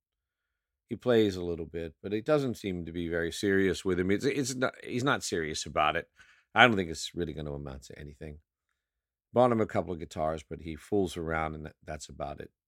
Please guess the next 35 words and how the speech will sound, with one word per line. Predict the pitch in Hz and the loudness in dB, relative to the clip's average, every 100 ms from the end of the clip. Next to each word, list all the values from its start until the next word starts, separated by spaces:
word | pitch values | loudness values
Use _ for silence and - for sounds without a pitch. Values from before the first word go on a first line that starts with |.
| _ _ _ _ _ _ | _ _ _ _ _ _
And | 90 87 | -12 -8
I | 87 | -6
remember | 92 101 135 120 113 | -2 2 2 4 2
him | 104 95 - _ _ _ _ _ _ _ | 2 0 -8 _ _ _ _ _ _ _
saying | - - 143 135 | -4 2 2 2
to | 113 | -4
this | 95 | -6
guy, | - 92 87 82 90 _ _ _ _ _ _ _ _ | -4 -2 -2 -4 -8 _ _ _ _ _ _ _ _
"You | 123 | -6
know, | 127 131 117 | -2 0 4
I, | 113 117 101 120 | 4 4 4 4
I | |
don't | 113 - _ _ | 4 0 _ _
care | - 87 87 | -4 2 4
whether | 87 85 82 | 4 2 0
he | 78 78 - _ _ _ _ _ _ | 0 -4 -6 _ _ _ _ _ _
plays | - 101 95 95 87 | -2 2 4 4 0
or | 90 | -2
not, | 85 82 82 | -2 -4 -6
but | 87 | -8
it | 82 | -6
would | 87 | -4
be | 92 | -2
nice | 95 98 101 - | 2 4 2 0
if | 95 - - _ _ _ _ - | -6 -8 -16 _ _ _ _ -8
we | 98 | -4
were | 90 90 | -2 0
having | 92 85 87 | -2 -2 -4
a | |
party | - 87 90 90 85 | -2 0 2 0 -2
around | 85 87 87 | -2 -2 -4
here | 85 87 87 | -6 -2 -2
and | 87 | -2
he | 82 | -6
could | 87 | -10